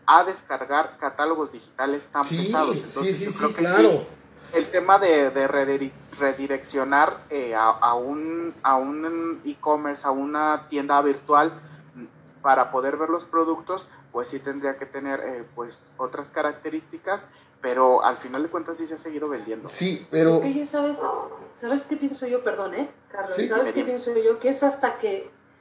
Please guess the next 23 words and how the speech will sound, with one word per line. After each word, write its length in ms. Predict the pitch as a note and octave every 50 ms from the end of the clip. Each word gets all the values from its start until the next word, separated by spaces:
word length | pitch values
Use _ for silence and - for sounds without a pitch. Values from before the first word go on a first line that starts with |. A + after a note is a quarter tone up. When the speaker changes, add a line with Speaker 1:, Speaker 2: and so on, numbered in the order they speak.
| _ _ _ _ _ _ _ -
Speaker 3:
eh, 280 | - G3+ G3+ G#3 A3+ - -
que 80 | A#3
se 160 | A3+ - A#3 A3+
va 80 | B3
a 40 | C4+
hacer 260 | C4+ - D#4+ - - - _ _
según 360 | - - - G#3+ G#3+ A#3 B3 A#3
las 280 | A3 G3+ - - -
zonas. 500 | - F#3 F3+ E3 C#3+ C#3 - - - - _ -
Es 140 | G#3+ G#3 G#3+
decir, 360 | B3 A#3 - A3 G3+ - - -
por 100 | - F#3
ejemplo, 360 | - G3+ A3+ A3 A#3+ B3+ B3+
tú 260 | B3+ - - C4 C4 C#4
no 140 | C#4+ D4 C#4+
vendes 480 | C#4 C#4 C4+ C4+ C4 C#4 C#4+ D4+ D4+
según 460 | - - - - - G3 A3 A#3 B3
qué 180 | A#3+ B3+ A3+ -
cosas 440 | - B3 A#3+ A#3 B3 C4 C4 B3 -
en 100 | A3+ G#3+
según 360 | - - G3 F#3 F#3 F#3+ F#3+
qué 160 | - G3+ F#3+ F#3+
zonas. 420 | - B3+ B3+ - - - - -